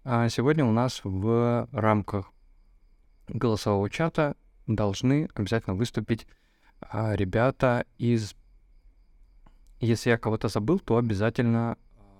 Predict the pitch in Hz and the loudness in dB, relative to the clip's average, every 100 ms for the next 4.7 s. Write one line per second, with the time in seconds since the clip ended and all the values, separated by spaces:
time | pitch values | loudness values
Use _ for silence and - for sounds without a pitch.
0 | 95 92 92 - 107 95 117 107 98 107 | -8 -6 -4 -2 -2 0 0 0 0 -2
1 | - 101 - 98 - 104 - 101 123 202 | -4 -4 -2 -4 -2 -4 -2 2 2 2
2 | - _ _ _ - 110 - 113 113 101 | -2 _ _ _ -4 -2 0 0 0 0
3 | 101 104 107 - - - 101 104 101 98 | 0 0 -2 -4 -6 -4 0 0 0 -2
4 | 104 104 101 143 - 214 | 0 2 2 0 -2 -2